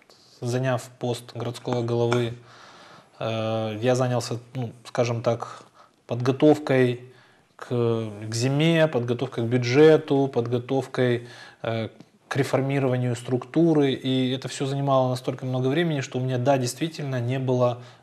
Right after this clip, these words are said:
много времени, чтобы общаться с депутатами. А их, как вы знаете, у нас пятьдесят четыре. И подходя уже вот к этой бюджетной сессии,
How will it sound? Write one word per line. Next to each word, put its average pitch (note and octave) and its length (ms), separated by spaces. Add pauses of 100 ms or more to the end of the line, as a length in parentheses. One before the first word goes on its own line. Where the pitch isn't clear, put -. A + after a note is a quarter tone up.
(120)
много A#2+ 380
времени, C3+ 360
чтобы A#2+ 300
общаться B2+ 500
с A2+ 60
депутатами. A2+ 580
А A#2+ 60
их, B2+ 160
как A2+ 240
вы A#2 80
знаете, A#2 380
у - 20
нас A2+ 140
пятьдесят A2 500
четыре. E3+ 420 (920)
И C3+ 240
подходя C#3+ 480
уже B2+ 160
вот B2 160
к - 80
этой B2+ 180
бюджетной B2+ 420
сессии, C#3+ 840